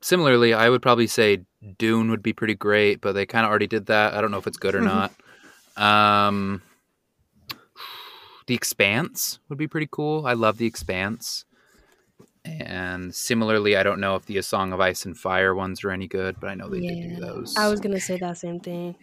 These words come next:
Speaker 3: I was like, I would love those, but I think they've already been done. I was also gonna say Percy Jackson, but I know that one's kind of been lightly done. I don't know anything
Speaker 2: Really?
Speaker 3: about that one, but
Speaker 2: Has th-, has anyone ever done a Lord of the Rings comic before?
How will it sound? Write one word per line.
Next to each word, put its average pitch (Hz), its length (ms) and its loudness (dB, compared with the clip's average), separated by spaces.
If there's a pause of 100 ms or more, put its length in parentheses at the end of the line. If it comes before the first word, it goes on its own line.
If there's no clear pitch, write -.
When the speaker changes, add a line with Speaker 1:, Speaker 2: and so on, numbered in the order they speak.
(100)
Speaker 3:
I 202 100 2
was 220 120 2
like, 196 200 -2
I 208 180 2 (120)
would 202 240 0
love 185 320 -2
those, 247 640 -2 (580)
but 185 160 0
I 180 60 -4
think 170 180 -10
they've 170 140 -10
already 170 160 -6
been 165 180 -8
done. 147 240 -4 (400)
I 339 140 8
was 427 120 6
also 247 300 2
gonna 277 220 0
say 233 200 -2
Percy 208 380 -6
Jackson, 208 540 -2
but 208 120 -2
I 190 60 0
know 190 160 2
that 180 180 0
one's 170 200 -2
kind 165 240 -4
of 196 120 -4
been 254 160 -2
lightly 262 360 -2
done. 294 320 -2 (960)
I - 60 -10
don't 185 100 -4
know 180 120 -4
anything 190 240 0
Speaker 2:
Really? 120 120 -4
Speaker 3:
about 160 200 -4
that 151 200 -4
one, 156 280 -8 (120)
but 151 280 -2 (2500)
Speaker 2:
Has 208 240 -2
th-, - 200 -2
has 196 220 -6
anyone 262 340 2
ever 180 180 4
done 180 240 4
a 175 60 6
Lord 151 240 6
of 180 80 4
the 170 100 2
Rings 139 320 0
comic 180 340 -4
before? 185 460 0